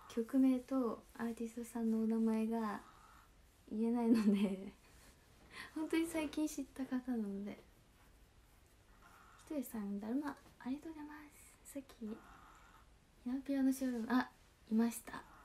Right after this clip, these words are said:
家族みんなで一瞬見てました、あおみさんの配信。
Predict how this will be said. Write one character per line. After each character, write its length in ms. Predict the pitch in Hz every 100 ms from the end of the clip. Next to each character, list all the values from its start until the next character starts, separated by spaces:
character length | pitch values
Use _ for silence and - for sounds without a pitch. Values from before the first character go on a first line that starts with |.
| - - -
家 140 | 285
族 260 | 269 247 220
み 140 | 233
ん 120 | 262
な 120 | 285 254
で 100 | 220
一 180 | 233
瞬 360 | 220 - 233 226
見 80 | 220
て 80 | 208
ま 140 | 196
し 80 | -
た、 200 | 202 196
あ 80 | 214
お 20 |
み 140 | 214 202
さ 100 | 190
ん 140 | 185
の 100 | 190 - - - - - -
配 160 | 220
信。 340 | - 220 208